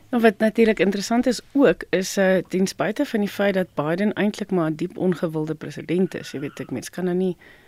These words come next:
daar's nie eintlik 'n lang lys van goed wat hy reeds, eh, vermag het sedert hy, ehm,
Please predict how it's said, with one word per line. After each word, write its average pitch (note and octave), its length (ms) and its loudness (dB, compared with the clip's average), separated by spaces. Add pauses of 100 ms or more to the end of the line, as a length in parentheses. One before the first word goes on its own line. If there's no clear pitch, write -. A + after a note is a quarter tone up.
(220)
daar's - 160 -12
nie G#3+ 100 -2
eintlik F#3 240 -2
'n E3+ 100 2
lang D#3+ 260 6
lys D3+ 300 0
van E3 160 -2
goed - 200 -8
wat - 140 -8
hy D#3+ 120 0
reeds, D3+ 420 -6
eh, D3 320 -4 (560)
vermag E3 480 2
het - 180 -2
sedert D#3+ 320 -2
hy, C#3+ 460 -4
ehm, - 360 -6